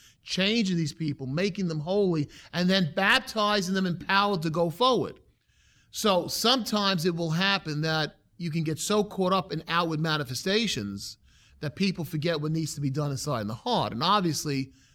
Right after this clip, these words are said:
that's not right. You see that in all of First Corinthians twelve, thirteen, and fourteen. There's a goal to this power. The goal of this power is to make a people of love and holiness and faith and hope.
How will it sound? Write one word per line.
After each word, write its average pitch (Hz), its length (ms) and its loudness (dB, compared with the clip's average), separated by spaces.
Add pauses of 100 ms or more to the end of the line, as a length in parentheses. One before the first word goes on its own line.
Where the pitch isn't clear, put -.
(180)
that's 156 240 -6
not 151 220 -2
right. 190 240 2
You 139 100 0
see 226 220 0
that 185 220 0
in 180 140 -8
all 214 260 2
of 185 160 -2 (400)
First 196 360 -2
Corinthians 175 480 -2
twelve, 180 440 -2
thirteen, 175 380 -4
and 143 100 -6
fourteen. 165 540 -6 (240)
There's 208 220 2
a 175 40 2
goal 202 640 6
to 175 140 -4
this 156 180 -4
power. 175 540 2 (260)
The 139 80 -4
goal 220 360 4
of 190 60 2
this 185 140 2
power 196 420 0
is 165 100 -4
to 160 80 -6
make 190 340 -2
a 165 40 -6
people 196 460 -2
of 135 100 -2
love 196 540 2 (240)
and 147 100 -4
holiness 202 680 4
and 139 100 -2
faith 214 480 2
and 147 120 -2
hope. 202 480 2